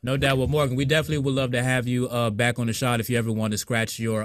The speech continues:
um, your podcast itch. We definitely love the intelligent conversations that we get, 'cause we coulda did the whole political talk and just cracked jokes and made fun of the whole thing, but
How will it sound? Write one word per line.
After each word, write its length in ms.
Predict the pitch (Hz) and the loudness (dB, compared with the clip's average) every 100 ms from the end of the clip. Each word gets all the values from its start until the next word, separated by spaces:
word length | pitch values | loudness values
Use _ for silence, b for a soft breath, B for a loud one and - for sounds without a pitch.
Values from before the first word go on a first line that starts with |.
| 107 | -4
um, 320 | 107 104 98 | -4 -4 -4
your 140 | 101 | -6
podcast 680 | 98 123 120 113 117 107 95 | -2 0 0 0 -2 -2 -2
itch. 220 | 110 107 | -4 -6
We 80 | 107 | -6
definitely 640 | 101 117 117 120 117 110 - b b 107 | -2 -2 -2 -2 -2 -2 -6 b b -4
love 320 | 117 117 110 | -2 -2 -2
the 160 | 117 | -4
intelligent 720 | 110 104 123 117 107 113 110 - | -4 -2 -2 -2 -2 -4 -6 -6
conversations 720 | 123 110 107 117 117 117 104 | -4 -2 -2 0 -2 -2 -2
that 160 | 110 | -2
we 100 | 107 | -2
get, 180 | 107 110 | -2 -2
'cause 220 | 117 107 - B - | 0 -4 -6 B 2
we 100 | 240 | 4
coulda 180 | 254 | 6
did 200 | 170 156 | 4 4
the 80 | 143 | 2
whole 160 | 131 131 | 2 2
political 500 | 135 117 117 110 113 | 2 2 2 0 -2
talk 300 | - 113 110 | 0 0 0
and 60 | |
just 140 | 110 - | -4 -4
cracked 280 | 120 110 104 | -2 -2 -2
jokes 560 | 92 110 110 110 - | -4 -2 0 -2 -4
and 120 | 104 | -4
made 220 | 104 110 107 | -2 -2 -2
fun 240 | 117 113 | -2 -2
of 80 | 104 | -2
the 100 | 101 | -4
whole 260 | 110 107 | -4 -4
thing, 340 | 104 113 110 101 | -4 -4 -2 0
but 260 | 110 107 | 0 0